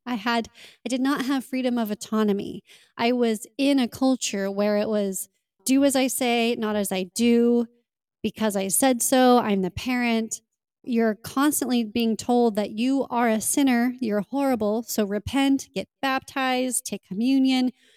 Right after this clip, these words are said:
do all these things to make sure that this outside of yourself God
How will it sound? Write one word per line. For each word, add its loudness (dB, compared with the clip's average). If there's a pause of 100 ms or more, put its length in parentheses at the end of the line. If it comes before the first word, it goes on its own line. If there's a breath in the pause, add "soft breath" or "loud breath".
(180 soft breath)
do -2
all 0
these 2
things 6
to -2
make 0
sure 0
that -2
this -4 (180)
outside -2
of -2
yourself -2 (120)
God -2